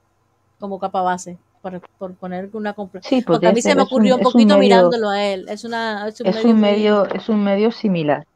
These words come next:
Speaker 1: Ujú.
Speaker 2: Luego tendríamos esto, que es el, el carbón, carbón con color, en lápices.
Speaker 1: Ujú.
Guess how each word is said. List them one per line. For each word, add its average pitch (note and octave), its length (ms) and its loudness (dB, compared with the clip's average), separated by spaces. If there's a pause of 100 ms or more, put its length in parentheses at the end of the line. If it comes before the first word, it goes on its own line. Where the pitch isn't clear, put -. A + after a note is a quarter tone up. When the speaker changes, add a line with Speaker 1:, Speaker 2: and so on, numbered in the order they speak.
(280)
Speaker 1:
Ujú. G3+ 340 -10 (1800)
Speaker 2:
Luego D3+ 300 -2 (420)
tendríamos C#3+ 460 -6
esto, G3 320 -8
que F3+ 80 -2
es - 140 -6
el, C#3+ 420 -4
el D#3 160 -10
carbón, D3 640 -4 (1500)
carbón C#3 360 -2
con C#3+ 200 -6
color, A#3+ 440 0 (420)
en C3+ 120 -12
lápices. G#3+ 540 -2
Speaker 1:
Ujú. - 60 -20